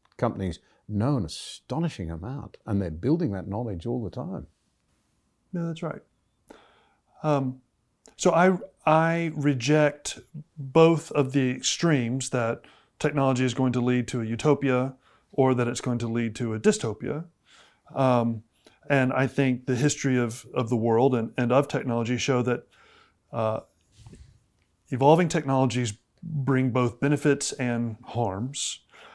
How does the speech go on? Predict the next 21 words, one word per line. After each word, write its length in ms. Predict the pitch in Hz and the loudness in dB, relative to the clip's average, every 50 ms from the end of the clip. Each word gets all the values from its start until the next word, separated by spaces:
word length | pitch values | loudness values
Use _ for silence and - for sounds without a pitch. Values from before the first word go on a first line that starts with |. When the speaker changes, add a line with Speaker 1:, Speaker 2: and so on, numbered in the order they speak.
| - _ _ _ | -20 _ _ _
Speaker 2:
and 240 | 139 131 127 127 123 | 0 0 2 2 2
that 320 | 120 120 120 120 120 - _ _ | 2 2 2 2 0 -4 _ _
how 320 | - - - - 147 147 147 | -14 -8 -2 2 4 6 6
we 240 | 147 135 143 143 | 6 4 4 2
arrange 400 | 143 135 123 127 131 127 127 120 | 2 2 0 2 2 0 0 0
our 160 | 120 113 113 110 | -2 -2 -4 -4
societies 960 | - - 120 - - 202 196 180 143 113 104 104 123 165 180 - - - - _ _ _ _ _ _ _ | -6 -6 -2 0 2 4 4 4 4 2 -2 -6 -8 -8 -8 -8 -10 -10 -12 _ _ _ _ _ _ _
is 220 | - 135 135 127 120 | 0 0 0 2 2
the 100 | 131 123 | 2 2
way 460 | 120 120 120 117 117 117 117 123 123 - _ _ _ _ - | 2 2 0 0 -2 -2 -4 -6 -10 -14 _ _ _ _ -4
that 300 | 123 123 117 123 - - | -2 -2 -2 -2 -4 -6
we, 560 | 120 120 123 120 117 117 113 113 110 110 135 - - | -4 -2 -2 -2 -2 -2 -4 -4 -6 -8 -12 -14 -14
um, 380 | 117 113 113 113 110 110 107 - _ _ _ _ _ _ _ _ _ _ _ - | -14 -12 -12 -10 -12 -12 -14 -18 _ _ _ _ _ _ _ _ _ _ _ -4
maximize 560 | 131 135 143 143 143 - - 151 139 135 131 | 0 2 2 2 2 0 0 0 0 0 0
the 60 | 123 127 | 0 -2
opportunity 520 | 117 - 117 - 143 139 135 127 127 120 | -4 -4 -4 -4 -2 0 0 0 0 0
to, 260 | 113 113 110 107 160 - | -2 -4 -6 -8 -10 -10
to 240 | - 127 113 107 107 110 123 123 | -8 -8 -6 -6 -6 -8 -8 -4
realize 360 | 120 139 147 156 170 175 165 | 0 0 2 2 0 0 0
those 160 | 185 185 165 | -2 -2 -2
benefits 580 | 175 202 208 202 - 277 277 - - - - | -2 -4 -4 -4 -6 -8 -8 -8 -10 -12 -12